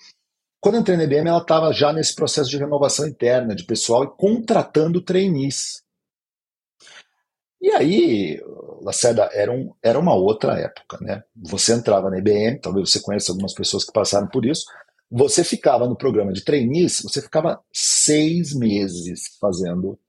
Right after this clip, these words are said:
um curso onde você aprendia tudo sobre a I B M.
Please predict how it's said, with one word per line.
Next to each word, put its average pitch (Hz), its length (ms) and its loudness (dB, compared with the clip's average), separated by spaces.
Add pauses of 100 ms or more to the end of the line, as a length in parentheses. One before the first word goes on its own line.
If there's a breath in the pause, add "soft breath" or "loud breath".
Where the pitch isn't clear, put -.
(260)
um 117 160 2
curso 113 440 0
onde 107 100 2
você 107 220 0
aprendia 110 340 0
tudo 135 280 -4
sobre 143 260 2
a - 20 4
I - 20 2
B 151 80 0
M. 90 340 -2